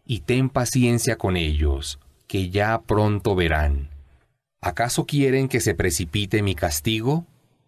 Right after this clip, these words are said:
Qué terrible despertar les aguardaría a los que fueron advertidos.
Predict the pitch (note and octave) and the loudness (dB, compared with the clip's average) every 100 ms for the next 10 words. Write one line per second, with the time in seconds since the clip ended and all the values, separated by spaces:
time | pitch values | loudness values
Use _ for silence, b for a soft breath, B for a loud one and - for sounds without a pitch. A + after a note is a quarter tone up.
0 | _ G2+ A#2+ D3 C#3+ D3 C#3+ C#3+ C#3 A2 | _ -4 0 0 2 2 2 2 2 2
1 | - G2+ F2 - G#2+ A2 A2+ A2+ F#2+ F#2 | 0 -2 -2 -2 -2 0 0 0 2 2
2 | F2 E2+ E2+ G2 G#2 G#2 G#2 F#2+ F2+ E2 | 2 0 0 0 0 0 0 -2 -2 -4
3 | - D#2 - G#2 G#2 G#2 G2 D#2+ E2 D#2 | -4 -4 0 0 2 2 0 0 0 -2
4 | D#2+ D#2+ D2 C#2 C#2+ - | -2 0 0 0 -2 -10